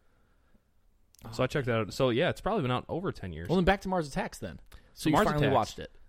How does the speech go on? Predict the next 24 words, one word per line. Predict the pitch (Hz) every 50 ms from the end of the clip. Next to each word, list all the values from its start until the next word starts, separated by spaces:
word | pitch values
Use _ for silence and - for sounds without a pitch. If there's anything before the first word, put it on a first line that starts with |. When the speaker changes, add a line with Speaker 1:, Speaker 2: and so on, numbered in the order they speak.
| - -
Speaker 1:
I | - 123
did | 123 165 170
watch | 147 107 101 - -
it. | 104 95 - - - - - - - - -
First | - 175 196 - - -
off, | 123 110 104 - - - - - - - - _ -
very | 131 135 135 139 131 113
fucking | - - - 110 95 - 87 -
funny. | - 104 95 92 92 - -
Speaker 2:
It's | 165 170 165 -
so | - - 190 165 143 131
funny. | 110 - 127 113 98 82 76 - - - - _ _ _ -
It's | 165 165 110
Speaker 1:
Uh-uh. | 92 101
Speaker 2:
funnier | 143 147 165 190 196 190 160
as | 147 127
an, | 135 131 120 107
like, | 110 120 120 131
I | 135 147
watched | 147 147 151 156 - -
it | 151
as | 143 123
a | 117
kid | - - - - 127 123 135 127 98 90